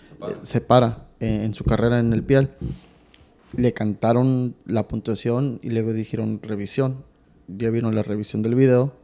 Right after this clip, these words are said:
Speaker 2: Y lo padre de las ligas, porque le están invirtiendo en,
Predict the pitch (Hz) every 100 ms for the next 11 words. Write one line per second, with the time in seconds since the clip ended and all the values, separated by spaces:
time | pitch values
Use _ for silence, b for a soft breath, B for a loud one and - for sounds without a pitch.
0 | b b b b b b - - - 131
1 | 120 113 - 120 135 147 151 151 147 139
2 | 156 - 120 123 107 - - 123 123 -
3 | 123 123 123